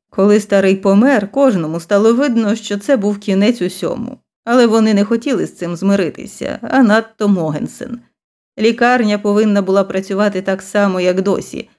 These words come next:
Те пекельне колесо мало крутитися далі. І кого вони вибрали для цієї мети?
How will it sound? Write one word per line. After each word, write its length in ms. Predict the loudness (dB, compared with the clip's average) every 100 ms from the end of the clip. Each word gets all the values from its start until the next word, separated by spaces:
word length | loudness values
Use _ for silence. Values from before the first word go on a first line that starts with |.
| _ _ _
Те 140 | -2 0
пекельне 560 | 0 2 2 4 2
колесо 640 | 2 2 4 4 0 -2
мало 280 | -2 0 -2
крутитися 580 | -4 -8 -8 -8 -8 -8
далі. 440 | -8 -8 -8 -12 -16 _ _ _ _ -2
І 140 | 0
кого 360 | 2 4 4 4
вони 240 | 4 2
вибрали 540 | 2 0 2 2 2
для 180 | -2 -4
цієї 440 | -2 -2 2 2 2
мети? 420 | -2 -4 -6